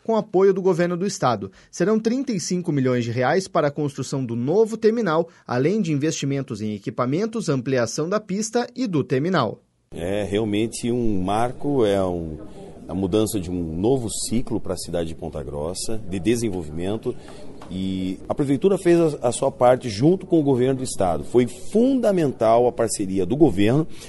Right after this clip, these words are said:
Speaker 2: porque nós levamos a segurança para os investidores trazerem,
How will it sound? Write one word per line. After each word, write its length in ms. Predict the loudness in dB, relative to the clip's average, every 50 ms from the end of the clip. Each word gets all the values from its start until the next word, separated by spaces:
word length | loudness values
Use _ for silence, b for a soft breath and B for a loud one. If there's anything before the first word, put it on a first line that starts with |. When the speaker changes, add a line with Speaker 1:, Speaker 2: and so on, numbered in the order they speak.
| B B 2
Speaker 2:
porque 400 | 2 2 2 2 0 0 0 0 0
nós 300 | 0 0 2 2 0 2
levamos 440 | 0 2 4 4 2 2 0 -2 -2
a 60 | -2
segurança 840 | 0 0 4 4 4 6 6 4 4 6 4 2 2 0 -2 -4
para 240 | -2 0 0 0 0
os 120 | 0 -2
investidores 920 | -2 -2 0 0 -2 -2 -2 -6 -6 -2 2 6 8 8 8 6 4 -2 -6 -10 -8 -2
trazerem, 720 | 0 0 0 2 2 4 4 4 4 2 0 -2 -4 -6